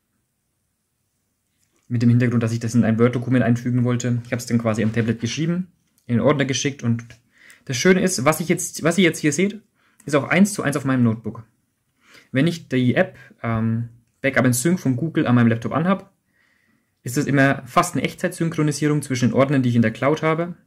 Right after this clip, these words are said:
äh, die ihr auch hier sehen könnt. Und an meinem Notebook.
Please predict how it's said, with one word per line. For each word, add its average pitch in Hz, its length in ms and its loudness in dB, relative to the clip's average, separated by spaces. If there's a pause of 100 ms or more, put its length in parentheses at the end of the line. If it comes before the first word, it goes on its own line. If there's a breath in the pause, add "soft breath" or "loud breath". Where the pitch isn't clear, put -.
(340)
äh, 120 100 0
die 117 120 2
ihr 110 80 6
auch 107 100 -2
hier 117 140 -2
sehen 135 180 -2
könnt. 170 320 -2 (840)
Und 127 80 2
an 120 80 6
meinem 113 140 4
Notebook. 151 420 0